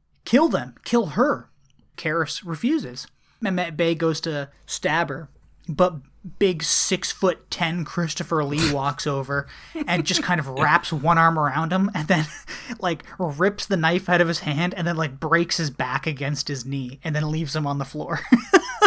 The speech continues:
Speaker 2: Yeah.
Speaker 1: And Isabel, so shocked, she kind of, like, passes out.
Speaker 2: She passes out because that's what women do when they're picked up by monsters. There's no real explanation for it. I mean, it's just
Speaker 1: <laughs> Yeah.
Speaker 2: 'cause, 'cause he picks her up and she
Speaker 1: Uh.
Speaker 2: just immediately,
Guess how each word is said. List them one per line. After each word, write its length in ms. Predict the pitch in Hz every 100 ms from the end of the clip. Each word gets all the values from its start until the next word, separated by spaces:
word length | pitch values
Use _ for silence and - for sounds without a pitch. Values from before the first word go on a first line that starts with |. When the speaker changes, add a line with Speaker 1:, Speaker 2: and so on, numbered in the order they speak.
| 131
Speaker 2:
Yeah. 540 | 120 107 95 85 359 - - - - - - - - -
Speaker 1:
And 500 | - 214 214 202 202 - - -
Isabel, 480 | 269 311 190 165
so 180 | 160 190
shocked, 460 | 165 - 185 170 -
she 160 | -
kind 240 | 170 170 170
of, 60 |
like, 200 | 147 135
passes 460 | - 156 143 156 135
out. 220 | 139 127 - -
Speaker 2:
She 160 | 147 -
passes 440 | - 135 123 123
out 200 | 107 101
because 220 | 98 92 92
that's 240 | 95 -
what 160 | 104 82
women 340 | 95 95 90
do 180 | 87 87
when 120 | 85
they're 120 | 85
picked 260 | - 95 -
up 120 | 85
by 100 | 82
monsters. 560 | 85 80 80 - 82 -
There's 160 | 92
no 160 | 117 127
real 320 | 95 90 87
explanation 600 | 80 - 82 78 76 -
for 140 | - 64
it. 40 |
I 40 | - -
mean, 100 | - -
it's 140 | 1077
just 280 | - 254 220
Speaker 1:
<laughs> 0 |
Yeah. 240 | 202 202 165
Speaker 2:
'cause, 240 | 135 -
'cause 220 | - 123
he 100 | 117
picks 300 | 107 113 -
her 160 | 98 85
up 180 | 85 -
and 220 | - 202
she 120 | 190
Speaker 1:
Uh. 20 | 95
Speaker 2:
just 220 | 92 -
immediately, 840 | 104 95 90 87 87 85 82